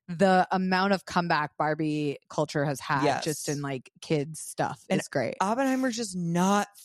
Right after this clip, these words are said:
Speaker 2: for me. It's just not my cup of tea.
Speaker 1: Mm,
Speaker 2: I can
Speaker 1: mm-hmm.
Speaker 2: recognize it was a beautiful movie, I guess, but,
Speaker 1: Mm-hmm.
Speaker 2: like, yeah, no.
Speaker 1: We should definitely do an Oscars episode when it is time.
Speaker 2: Okay.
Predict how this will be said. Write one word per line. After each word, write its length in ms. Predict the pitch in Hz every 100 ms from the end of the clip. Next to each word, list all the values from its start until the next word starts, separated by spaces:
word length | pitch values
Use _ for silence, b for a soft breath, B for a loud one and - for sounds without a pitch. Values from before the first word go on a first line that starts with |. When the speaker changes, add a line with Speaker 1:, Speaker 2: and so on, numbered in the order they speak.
| -
Speaker 2:
for 340 | 170 185 190
me. 200 | 175 160 -
It's 240 | 170 -
just 400 | 147 127 190 -
not 300 | 175 175 -
my 500 | 151 143 147 151 156 156
cup 180 | 147
of 140 | 135 120
tea. 260 | 185 185 170
Speaker 1:
Mm, 180 | 160 -
Speaker 2:
I 60 | 180
can 60 | 190
Speaker 1:
mm-hmm. 60 |
Speaker 2:
recognize 320 | 190 202 185 165
it 40 |
was 120 | 147
a 60 | 147
beautiful 680 | 117 _ 139 151 156 151 135
movie, 340 | 127 127 165
I 80 | 175
guess, 300 | 185 190 -
but, 140 | 175
Speaker 1:
Mm-hmm. 80 | 170
Speaker 2:
like, 360 | 139 131 - _ _ _ _ _ _ _ _ -
yeah, 200 | 147 135
no. 400 | 127 117 78 139 - B B B
Speaker 1:
We 120 | 226
should 180 | - 233
definitely 320 | 220 214 214
do 160 | 180 175
an 60 |
Oscars 400 | 147 147 - 151
episode 360 | 135 147 143 135
when 160 | 135
it 220 | 131 - - -
is 160 | 151
time. 520 | - - - - - -
Speaker 2:
Okay. 340 | 208 185 156